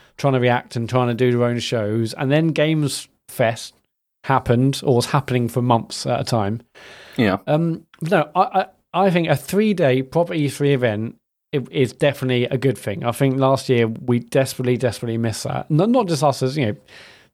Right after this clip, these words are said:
Speaker 1: people wanna talk about on podcasts and, and do this, that, and the other with it, but it's just, I think gaming missed, like, a, a focal point. Whereas last year it's just, ah, all over the place. Um,
Speaker 2: See,
Speaker 1: so
Speaker 2: I
Speaker 1: yeah,
Speaker 2: completely
Speaker 1: this, this
Speaker 2: agree
Speaker 1: is,
Speaker 2: with you.
Speaker 1: this is great. I'm excited for this.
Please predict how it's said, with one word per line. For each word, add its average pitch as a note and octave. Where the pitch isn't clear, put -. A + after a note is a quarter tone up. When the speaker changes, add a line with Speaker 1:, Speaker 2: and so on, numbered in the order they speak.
Speaker 1:
people C#3+
wanna A#2+
talk C#3
about A#2
on F3+
podcasts A#2
and, G#2
and A2
do A#2
this, C3+
that, C#3
and C3
the C3
other A#2+
with G#2+
it, C#3+
but F#3
it's F3
just, F3+
I F3+
think F#3
gaming G3
missed, A#2+
like, A#2+
a, A#2+
a B2
focal F3
point. A2+
Whereas B2
last C#3+
year B2
it's B2
just, B2
ah, A3
all F#3+
over G3+
the F3
place. D3
Um, C#3
Speaker 2:
See, -
Speaker 1:
so G3
Speaker 2:
I -
Speaker 1:
yeah, C#3+
Speaker 2:
completely D#3
Speaker 1:
this, F3+
this -
Speaker 2:
agree F#3
Speaker 1:
is, F3
Speaker 2:
with G2+
you. F3
Speaker 1:
this E3
is D#3+
great. A#2
I'm B2+
excited A#2
for A2
this. G#2+